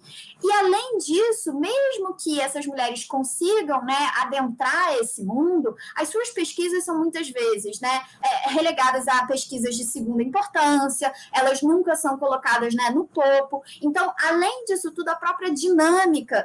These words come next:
também leva a esse lugar. Então, eu paro por aqui pra também não avançar muito no meu tempo, mas eu acho que o, o termo, né, enfim, o conceito da interseccionalidade, ele é presente ao longo desse documentário inteiro,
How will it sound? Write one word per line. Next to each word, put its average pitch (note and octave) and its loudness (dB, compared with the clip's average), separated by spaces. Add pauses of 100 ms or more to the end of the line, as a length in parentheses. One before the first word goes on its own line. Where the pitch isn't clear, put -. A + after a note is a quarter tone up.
também C#4 0
leva A#3+ 0
a A#3+ -4
esse B3 -8
lugar. B3+ -4 (580)
Então, D4 0
eu G4+ 2
paro D4+ 0
por C#4+ -4
aqui B3+ -6
pra B3 -6
também B3+ -4
não C4 2
avançar B3 0
muito A#3 -2
no A3+ 4
meu G#3+ -4
tempo, C4+ -2 (320)
mas B3+ -2
eu C4 4
acho D4+ 2
que A#3 -2
o, D#4+ 2 (200)
o C#4+ -2
termo, B3+ 0
né, B3 -2
enfim, B3+ -6
o B3 -6
conceito D4+ 0
da D#4 0
interseccionalidade, A#3 -2
ele A#3+ -2
é B3+ -4
presente A#3 -4
ao A#3 2
longo A#3 2
desse A3+ -2
documentário A3+ -2
inteiro, B3 0